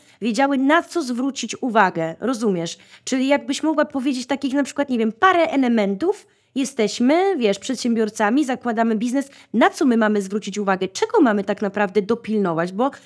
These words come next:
później ten podcast, wiesz, można sobie wstrzymać i to sobie zapisać i tak dalej. Ja bym chciała, żeby z taką wiedzą każdy dzisiaj wyszedł.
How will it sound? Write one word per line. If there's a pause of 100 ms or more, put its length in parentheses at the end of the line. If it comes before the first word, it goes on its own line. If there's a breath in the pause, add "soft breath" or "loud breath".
(140 loud breath)
później
ten
podcast,
wiesz,
można
sobie
wstrzymać
i
to
sobie
zapisać
i
tak
dalej.
Ja
bym
chciała,
żeby
z
taką
wiedzą
każdy
dzisiaj
wyszedł.